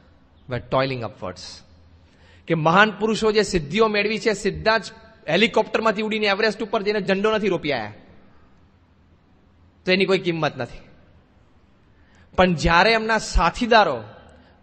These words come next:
પ્રેમથી ચેંદની નીંદ લેતા હતા રાત્રે, ત્યારે રાત્રે મોડે સુધી જાગી જાગીને આ લોકોએ પુરુષાર્થ કર્યો છે.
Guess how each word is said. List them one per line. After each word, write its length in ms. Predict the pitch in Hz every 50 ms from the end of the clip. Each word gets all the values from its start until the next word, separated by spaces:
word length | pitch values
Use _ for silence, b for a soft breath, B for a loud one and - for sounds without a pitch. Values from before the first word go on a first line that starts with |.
| -
પ્રેમથી 540 | - 185 196 208 233 247 240 185 - 247 240
ચેંદની 640 | 190 - - 220 202 208 220 226 226 240 240 240 233
નીંદ 240 | 220 214 220 226 226
લેતા 260 | 220 220 214 220 220
હતા 140 | 202 208 202
રાત્રે, 520 | 185 170 180 - 196 180 131 117 117 117 - - - - - - - - - - - _ _ _ - -
ત્યારે 200 | - 156 160 165
રાત્રે 360 | 151 151 156 156 - 180 180
મોડે 360 | 165 151 143 143 160 180 202
સુધી 300 | 196 - - 190 180 185
જાગી 320 | 156 - 156 143 143 165 165
જાગીને 340 | 143 165 156 156 170 160 156
આ 80 | 147
લોકોએ 240 | 151 151 147 156 147
પુરુષાર્થ 580 | 143 147 143 143 143 - - 143 131 - - -
કર્યો 180 | 127 120 113
છે. 340 | 110 - - - _ - -